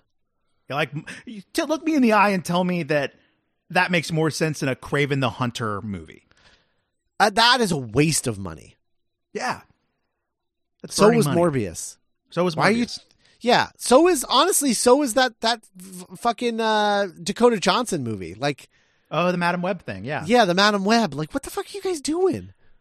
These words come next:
Speaker 1: Like, the legwork you have to do to get people to care about these spin-off projects, as opposed to just, like, boom,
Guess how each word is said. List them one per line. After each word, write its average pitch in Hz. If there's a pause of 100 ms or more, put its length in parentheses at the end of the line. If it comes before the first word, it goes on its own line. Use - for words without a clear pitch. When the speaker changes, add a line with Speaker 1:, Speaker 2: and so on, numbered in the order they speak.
(140)
Speaker 1:
Like, 147
the 156
legwork 180
you 160
have 160
to 151
do 139
to 131
get 127
people 139
to 120
care 113
about 101 (240)
these 101 (440)
spin-off 113
projects, -
as 117
opposed 117
to 117
just, 113
like, 117 (600)
boom, 175